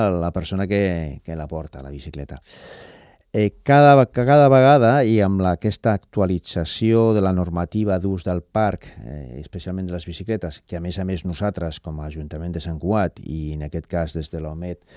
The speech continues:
com, com formant part d'aquesta comissió d'ús del parc de les bicicletes, s'ha hagut, d'alguna manera, per bé de tots,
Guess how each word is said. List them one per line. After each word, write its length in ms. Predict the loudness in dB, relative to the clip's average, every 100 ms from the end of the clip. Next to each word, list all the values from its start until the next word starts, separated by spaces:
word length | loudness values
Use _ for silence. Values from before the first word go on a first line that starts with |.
| -20 -20 -20 _ _
com, 400 | -10 -10 -10 -14 -14
com 360 | -10 -10 -10 -12
formant 420 | -12 -8 -6 -6 -4
part 200 | -4 -2
d'aquesta 400 | -4 -6 -8 -8
comissió 480 | -8 -10 -8 -8 -6
d'ús 320 | -4 -6 -8
del 180 | -8 -8
parc 280 | -6 -8 -6
de 120 | -8
les 100 | -8
bicicletes, 600 | -8 -4 -4 -2 -4 -6 -14 -20 -20 _ _ _ _
s'ha 240 | -6 0
hagut, 300 | 0 2 0
d'alguna 280 | 0 0 0
manera, 280 | 0 0 0
per 180 | -2 -4
bé 140 | -2 -2
de 40 | 0
tots, 320 | 0 -2 -4